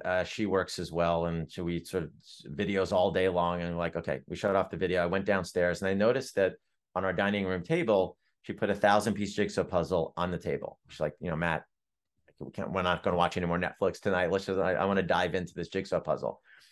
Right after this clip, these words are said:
And I had a thought, you know, because she had the pile of the puzzle pieces. They all, like, basically look the same, you know, especially when you turn them over and kind of the, the, the other side is, is pointing up. And she prominently displayed the box art, right? Like, right there.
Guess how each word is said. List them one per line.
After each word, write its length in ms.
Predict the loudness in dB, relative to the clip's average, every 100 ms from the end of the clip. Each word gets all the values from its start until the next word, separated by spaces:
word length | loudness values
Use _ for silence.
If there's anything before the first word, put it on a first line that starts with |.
| 0
And 100 | 2
I 60 | 4
had 160 | 4
a 40 | 4
thought, 320 | 4 4 0 -14 _ _ _ _ 0
you 80 |
know, 120 | 2 4
because 320 | 2 0 0
she 160 | 0
had 200 | 2 2
the 80 | 0
pile 460 | -4 2 6 6 6
of 120 | 4
the 60 | 2
puzzle 340 | 0 2 -2
pieces. 380 | -4 -8 -8 -4
They 100 | 2
all, 180 | 4 4
like, 240 | 2 0 2
basically 440 | 2 2 0 2
look 200 | 4 2
the 80 | 0
same, 440 | -2 0 -2 -6 -12 _ _ _
you 80 | -2
know, 260 | -2 -2 -8
especially 260 | -8 -4 -2
when 80 | -2
you 80 | -2
turn 180 | -2
them 120 | -2 0
over 240 | -2 -2
and 140 | -4 -6
kind 160 | -6
of 100 | -6
the, 120 | -6
the, 220 | -6 -6 -10 -8
the 160 | -2
other 180 | 0 0
side 380 | -2 -2 -2 -4 -8
is, 240 | -10 -10
is 140 | -10 -12
pointing 400 | -8 -6 -4 -2
up. 180 | -4 -6 _ _ _ _ _ _ _ _ _ _ _ _ -6
And 120 | -4
she 120 | -4
prominently 840 | -6 -8 2 6 8 8 8 8 6
displayed 440 | 2 4 4 4
the 60 | 4
box 340 | 2 2 -2
art, 180 | -4 -6 _ _ -6
right? 180 | -4 0
Like, 140 | 0
right 260 | 2 2 4
there. 320 | 2 2 0